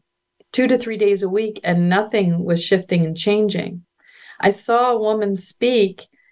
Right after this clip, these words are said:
and she was a hypnotist. And someone had suggested, "Why don't I go see her?" And I was like, "Don't those people make people quack, quack like ducks?" <laughs> I was,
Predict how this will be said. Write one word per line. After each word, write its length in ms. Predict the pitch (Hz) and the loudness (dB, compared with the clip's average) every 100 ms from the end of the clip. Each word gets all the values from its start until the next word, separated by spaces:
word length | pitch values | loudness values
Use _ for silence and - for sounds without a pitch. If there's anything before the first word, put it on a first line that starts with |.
| _ | _
and 400 | 202 196 190 190 | -2 0 0 -2
she 380 | 185 - - 226 | -4 -6 -4 -2
was 260 | 214 202 185 | 2 2 0
a 60 | |
hypnotist. 720 | 202 311 247 190 - - - _ _ _ _ _ _ _ - | -2 -2 -2 -4 -6 -8 -20 _ _ _ _ _ _ _ -4
And 580 | 202 196 196 190 190 190 | 0 2 2 0 -2 -6
someone 400 | - 233 220 220 | -2 0 2 0
had 140 | 202 | -2
suggested, 720 | - 190 175 247 294 - 185 | -4 -8 0 0 0 0 0
"Why 160 | 185 190 | 2 0
don't 220 | 202 202 | 0 0
I 100 | 196 | -2
go 180 | 185 185 | 0 -2
see 340 | 180 - 302 | -4 -2 -2
her?" 260 | 277 196 170 | 2 2 2
And 120 | 175 | 0
I 80 | 180 | 0
was 120 | 180 | 0
like, 180 | 170 - - | -2 -4 -8
"Don't 260 | - 403 523 | -4 -4 2
those 240 | 480 466 - | 4 2 2
people 380 | 392 370 392 | 2 2 0
make 280 | 349 320 - | -2 -4 -2
people 300 | 320 320 339 | 0 0 -2
quack, 380 | - 320 277 - - | -2 2 2 -2 -4
quack 300 | - - - | -2 -2 0
like 240 | 233 233 | 0 0
ducks?" 480 | 202 185 269 - - - | 0 0 0 -4 -14 -16
<laughs> 120 | - | 0
I 1080 | 466 - 440 - 415 294 294 294 277 262 262 | 2 4 2 2 0 -2 0 -2 2 0 2
was, 540 | 254 240 240 - - | 0 0 -6 -10 -16